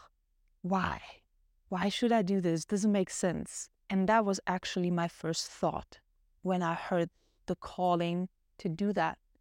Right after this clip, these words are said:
I put it aside, I put it off instead of doing it now. Instead of doing it now, the human side of me was too silly, too stupid, not taking it seriously, saying, "Oh, whatever, I, I'm gonna do it tomorrow.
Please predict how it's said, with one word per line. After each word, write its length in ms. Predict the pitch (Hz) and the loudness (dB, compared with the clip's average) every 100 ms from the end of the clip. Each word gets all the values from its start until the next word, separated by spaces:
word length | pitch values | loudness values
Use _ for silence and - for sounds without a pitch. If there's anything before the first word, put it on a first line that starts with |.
| _ - | _ -10
I 60 | |
put 260 | 180 - 233 | -2 2 2
it 100 | 196 | 2
aside, 380 | 160 - 226 185 | -2 2 4 2
I 60 | |
put 240 | 156 - 196 | 0 0 0
it 100 | 185 | 2
off 460 | 208 - - - _ _ _ | 0 -2 -10 -20 _ _ _
instead 260 | 208 196 208 | -4 0 0
of 160 | 196 175 | 2 2
doing 240 | 208 190 | 2 2
it 120 | 165 | 0
now. 460 | 185 196 175 165 - _ - | 0 2 2 0 -4 _ -10
Instead 220 | 190 214 | 0 2
of 100 | 226 | 2
doing 220 | 269 269 | 2 4
it 100 | 247 | 4
now, 600 | 208 240 240 196 170 175 180 _ _ - | 4 4 4 4 2 0 -4 _ _ -4
the 80 | 208 | -4
human 420 | - 262 269 262 | 2 4 6 4
side 220 | 247 208 | 4 2
of 100 | 202 | 2
me 140 | 196 | 0
was 220 | 185 180 - | 0 -2 -4
too 140 | 240 | -6
silly, 540 | - - 214 170 170 - _ _ _ | -2 0 2 2 0 -4 _ _ _
too 180 | - 254 | 0 2
stupid, 680 | - - 190 170 160 156 - _ | 2 0 0 2 0 -2 -6 _
not 260 | 202 208 233 | 0 2 2
taking 360 | 240 220 - 214 | 2 0 2 0
it 120 | 190 | 0
seriously, 760 | - 202 170 160 - 151 165 - - | 0 2 2 0 0 0 -2 -6 -4
saying, 240 | 208 185 | -2 2
"Oh, 280 | 175 175 180 _ _ _ _ | 2 0 -2 _ _ _ _
whatever, 400 | - 170 165 165 - | -2 0 0 -2 0
I, 100 | 208 | 2
I'm 180 | 220 220 | 4 4
gonna 220 | 254 240 | 4 4
do 140 | 196 | 2
it 100 | 190 | 0
tomorrow. 380 | - 165 165 - | -2 -6 -6 -12